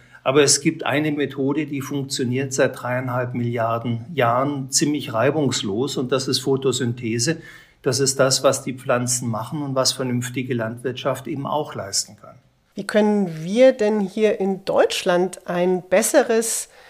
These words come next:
Speaker 2: Verständnis für das entwickeln, was wir essen, und wie wäre unsere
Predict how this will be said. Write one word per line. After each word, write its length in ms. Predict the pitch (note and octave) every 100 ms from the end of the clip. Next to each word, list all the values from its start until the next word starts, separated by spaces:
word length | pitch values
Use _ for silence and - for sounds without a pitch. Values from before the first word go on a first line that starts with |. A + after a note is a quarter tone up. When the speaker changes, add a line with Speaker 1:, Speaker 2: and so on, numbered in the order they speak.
| -
Speaker 2:
Verständnis 680 | - G#3+ - G#3 A#3 D4 B3+
für 100 | -
das 240 | A3 A3+ A#3+
entwickeln, 540 | B3 B3 B3 B3+ A3+ E3+
was 300 | G3 - F#3
wir 220 | F3 - -
essen, 500 | - A#3+ - D#4 D4
und 460 | - A3+ A#3 A#3 - - - - -
wie 340 | F3+ G3+ F#3
wäre 400 | F3 G3+ B3 A#3
unsere 640 | A3+ C4+ D#4 D4 C#4 C4+